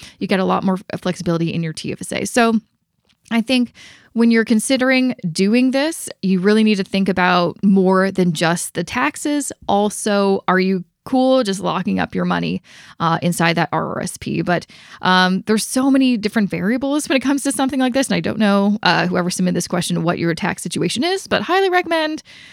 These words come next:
talking to your tax accountant, do some, uh, scenarios, or even a, a, a financial planner who can do some, uh, tax scenarios for you to see if it makes sense. But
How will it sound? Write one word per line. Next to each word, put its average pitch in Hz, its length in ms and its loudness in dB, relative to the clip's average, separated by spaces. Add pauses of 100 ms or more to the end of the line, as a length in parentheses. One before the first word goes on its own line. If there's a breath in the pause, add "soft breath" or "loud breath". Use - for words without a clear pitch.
(140 loud breath)
talking 285 400 -2
to 247 380 2
your 220 180 4
tax 226 280 -2
accountant, 202 760 0
do 202 140 -2
some, 185 320 -2
uh, 170 240 0 (300 loud breath)
scenarios, 240 840 4
or 185 100 0
even 180 160 0
a, 170 200 0
a, 170 340 -2
a - 40 -2
financial 165 380 -2
planner 247 500 2
who 214 200 0
can 202 140 2
do 202 100 2
some, 202 200 0
uh, 190 160 -2
tax 190 300 -6
scenarios 185 360 -2
for 180 180 -6
you 185 120 0
to 175 80 -4
see - 180 -6
if 170 100 -6
it - 60 -2
makes 226 180 -6
sense. 262 240 0
But - 280 -4